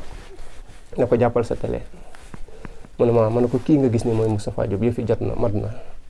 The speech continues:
ñoo nga, ñoo nga T F M." Ok. Donc, soo xëyee suba, dinaa woo Moustapha, ñaanal ko. Yaay mag nag, maa ngi sa ginnaaw.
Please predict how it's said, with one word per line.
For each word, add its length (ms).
ñoo 140
nga, 180
ñoo 160
nga 100
T 120
F 140
M." 60
Ok. 100
Donc, 260
soo 300
xëyee 220
suba, 280
dinaa 260
woo 100
Moustapha, 580
ñaanal 400
ko. 80
Yaay 160
mag 180
nag, 160
maa 120
ngi 60
sa 80
ginnaaw. 300